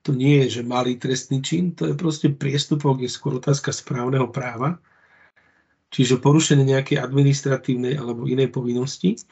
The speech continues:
A je to menej závažná forma porušenia povinnosti alebo práva. A opäť, ale aj na delektuálnu spôsobilosť musíte mať aspoň, ale v tomto prípade pätnásť rokov.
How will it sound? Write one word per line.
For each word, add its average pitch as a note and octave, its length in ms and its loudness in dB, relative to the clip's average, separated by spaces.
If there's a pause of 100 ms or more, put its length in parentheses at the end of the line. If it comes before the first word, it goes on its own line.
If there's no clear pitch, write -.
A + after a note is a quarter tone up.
(1120)
A A#2+ 260 0
je C3+ 140 6
to C3 260 2
menej C#3+ 380 4
závažná A#2 480 -10
forma B2 480 -8
porušenia A#2+ 560 -8
povinnosti A#2+ 580 -8
alebo B2 220 -2
práva. C3+ 480 -6 (960)
A B2 640 -2
opäť, D3+ 320 4
ale B2+ 240 -2
aj B2+ 160 -4
na B2+ 80 -6
delektuálnu D3 560 0
spôsobilosť C#3+ 960 -2
musíte C#3 400 -8
mať A#2+ 160 -12
aspoň, C#3 480 -6
ale B2+ 160 -6
v - 80 -20
tomto C3 240 -6
prípade B2+ 800 -4
pätnásť A#2+ 480 -6
rokov. D3 480 -6